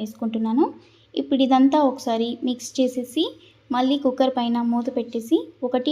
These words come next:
లేదా రెండు విజిల్స్ పెట్టుకోవాలి. అంటే మీ గ్రేవీ బాగా చిక్కగా కావాలి అనుకుంటే ఒకటి లేదా రెండు విజిల్స్ పెట్టి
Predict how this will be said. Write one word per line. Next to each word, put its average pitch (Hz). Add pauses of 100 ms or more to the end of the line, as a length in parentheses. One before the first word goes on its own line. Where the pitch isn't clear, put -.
(120)
లేదా 254 (160)
రెండు 247
విజిల్స్ 233 (120)
పెట్టుకోవాలి. 226
అంటే 269 (340)
మీ 262 (100)
గ్రేవీ 262 (240)
బాగా 247 (100)
చిక్కగా 269 (120)
కావాలి 240
అనుకుంటే 262 (680)
ఒకటి 285 (100)
లేదా 262 (120)
రెండు 247
విజిల్స్ 269
పెట్టి 247